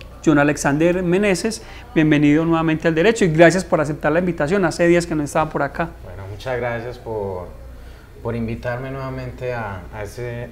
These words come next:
Speaker 2: programa tan importante para el municipio de Sonsón. Eh, no, esperemos pues aclarar las dudas y ya sabe que a la orden en lo que necesite.
Speaker 1: Ah, ojo, pues se está comprometiendo de lleno con nosotros. Yo soy medio intenso, aquí lo tengo cada ocho días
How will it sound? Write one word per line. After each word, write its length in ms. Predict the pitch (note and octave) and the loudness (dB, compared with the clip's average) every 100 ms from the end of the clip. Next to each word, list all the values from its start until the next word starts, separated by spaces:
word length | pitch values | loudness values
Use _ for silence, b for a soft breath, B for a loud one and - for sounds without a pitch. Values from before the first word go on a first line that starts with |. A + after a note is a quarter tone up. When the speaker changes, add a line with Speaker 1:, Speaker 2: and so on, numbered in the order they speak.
| - | -10
Speaker 2:
programa 500 | A#2+ A2 A2 G#2+ A#2+ | -6 -4 -4 -6 -8
tan 140 | A2+ G#2 | -10 -10
importante 600 | G2 G#2+ G2+ A2 G2 G2 | -8 -10 -10 -12 -12 -10
para 240 | A2+ G2 | -8 -8
el 60 | F#2+ | -8
municipio 480 | F#2+ F#2 F2+ - | -12 -12 -12 -10
de 60 | G#2 | -8
Sonsón. 380 | F#2 F2 B2+ C#3+ - B B B B B - | -10 -12 -12 -12 -14 B B B B B -12
Eh, 160 | F#2 | -10
no, 160 | F#2+ A2+ | -8 -8
esperemos 460 | G#2+ - G#2+ G2+ A2+ | -8 -8 -6 -6 -8
pues 160 | B2 | -8
aclarar 400 | A2+ - G#2 F#2 | -8 -6 -4 -4
las 260 | G2 G#2+ G#2 | -2 -4 -4
dudas 440 | A#2+ C#3 A#2+ G#2+ | -2 0 0 -2
y 360 | G2+ F#2+ F2+ F2+ - - | -4 -4 -6 -10 -12 -8
ya 100 | F#2 | -4
sabe 160 | G#2 | -4
que 100 | G#2+ | -4
a 60 | G#2 | -4
la 140 | F2+ | -2
orden 280 | F2 F2+ F2 | -4 -6 -8
en 60 | G2+ | -8
lo 100 | F#2 | -10
que 120 | F2 | -10
necesite. 340 | E2 D#2+ D#2 D2+ - - | -10 -10 -12 -14 -10 2
Speaker 1:
Ah, 160 | D3+ | 4
ojo, 200 | D3+ G3 | 6 4
pues 200 | - E3+ | 4 2
se 80 | D3+ | 2
está 180 | D3 D#3 | 0 2
comprometiendo 720 | G#3 F#3+ E3 D3+ E3+ D#3 G3 | 4 4 4 4 2 4 6
de 100 | G3 | 6
lleno 240 | D#3+ E3 G3+ | 4 2 2
con 100 | F3 | 2
nosotros. 420 | D3 G#3+ B3 G3+ | 2 2 4 6
Yo 140 | E3 | 6
soy 160 | D#3+ G3+ | 6 4
medio 300 | G#3 G#3+ F3+ | 2 4 6
intenso, 400 | D#3+ A3 B3+ A#3 | 6 4 4 4
aquí 160 | F#3+ F3+ | 2 0
lo 100 | F3+ | 0
tengo 240 | G3 F#3+ | 2 2
cada 160 | F3 F#3+ | 6 8
ocho 260 | F#3+ G#3 | 8 6
días 300 | A3 A#3 A3+ | 6 4 2